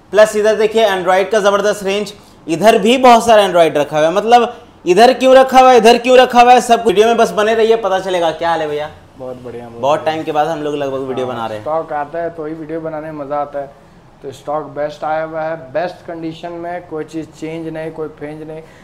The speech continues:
Speaker 2: किसी का कोई ब-, damage नहीं, इस तरह का प्रोडक्ट नहीं, genuine product आया हुआ है, genuine rate में आया हुआ है, बेस्ट से best rate में, और हर phone के साथ गिफ्ट
Speaker 1: अच्छा।
Speaker 2: सबको मिलेगा।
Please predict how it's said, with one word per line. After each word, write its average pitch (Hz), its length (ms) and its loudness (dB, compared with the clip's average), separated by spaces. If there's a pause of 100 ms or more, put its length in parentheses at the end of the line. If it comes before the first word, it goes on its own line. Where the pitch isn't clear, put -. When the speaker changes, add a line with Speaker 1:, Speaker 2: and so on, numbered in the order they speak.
(140)
Speaker 2:
किसी 160 260 -10
का - 140 -4
कोई 156 240 -4
ब-, 143 420 -10
damage 160 380 -8
नहीं, 160 260 -10 (360)
इस 160 200 -18
तरह 165 180 -4
का 156 80 -6
प्रोडक्ट 156 400 -6
नहीं, 170 140 -12
genuine 156 520 -12
product 170 380 -10
आया 165 120 -6
हुआ 170 100 -8
है, 170 160 -8
genuine 185 420 -10
rate 170 280 -8
में 170 80 -6
आया 160 140 -6
हुआ 170 100 -6
है, 180 80 -6
बेस्ट 165 300 -10
से 170 140 -10
best 160 300 -12
rate 160 160 -10
में, 208 160 -16 (360)
और 156 240 -8
हर 190 160 -2
phone 196 240 -10
के 185 160 -10
साथ 190 200 -4
गिफ्ट 160 540 -8 (600)
Speaker 1:
अच्छा। 113 320 -16
Speaker 2:
सबको 180 320 -4
मिलेगा। 143 380 -10